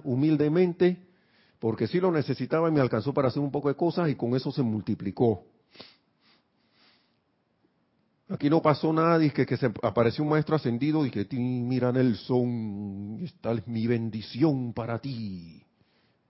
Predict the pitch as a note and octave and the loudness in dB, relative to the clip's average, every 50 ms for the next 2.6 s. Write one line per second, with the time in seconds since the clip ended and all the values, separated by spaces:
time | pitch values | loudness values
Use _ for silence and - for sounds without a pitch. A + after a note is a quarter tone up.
0 | _ _ - G2 F#2+ - G2+ - - A#2+ A2+ A2+ A2+ A2 G#2+ F#2 E2 - - F#2 | _ _ -16 -16 -14 -16 -16 -12 -6 -4 -4 -2 -2 -4 -6 -8 -10 -14 -18 -16
1 | F#2+ A#2 C3 C3 A#2+ G#2+ G2+ F#2+ F#2 - - F#2 G2+ G2 G2+ G2 G2 G2 G#2 G2+ | -14 -12 -10 -10 -10 -12 -14 -16 -16 -16 -14 -14 -14 -12 -12 -12 -10 -10 -10 -10
2 | G#2 G2+ F2+ E2+ F2 - - - - - _ | -10 -10 -10 -12 -14 -16 -20 -20 -20 -20 _